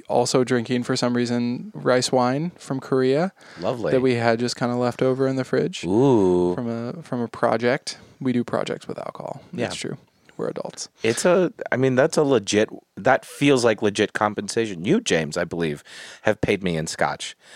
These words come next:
Speaker 2: So I'm totally
Speaker 1: Yeah.
Speaker 2: in,
Speaker 1: Yeah,
Speaker 2: in,
Speaker 1: yeah.
Speaker 2: in, and on a number of instances, and I'm totally cool with that. I feel like, um, you know, dollars, euros,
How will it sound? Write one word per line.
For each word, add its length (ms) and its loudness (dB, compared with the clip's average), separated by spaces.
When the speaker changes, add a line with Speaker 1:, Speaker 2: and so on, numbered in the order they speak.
Speaker 2:
So 540 4
I'm 200 2
totally 920 2
Speaker 1:
Yeah. 200 -2
Speaker 2:
in, 160 -2
Speaker 1:
Yeah, 80 -2
Speaker 2:
in, 180 0
Speaker 1:
yeah. 100 -2
Speaker 2:
in, 220 0
and 320 2
on 180 2
a 60 2
number 480 4
of 100 -2
instances, 640 -4
and 140 2
I'm 180 0
totally 560 4
cool 240 0
with 160 -2
that. 320 -6
I 100 0
feel 500 4
like, 460 4
um, 540 2
you 140 -4
know, 240 -2
dollars, 640 4
euros, 840 4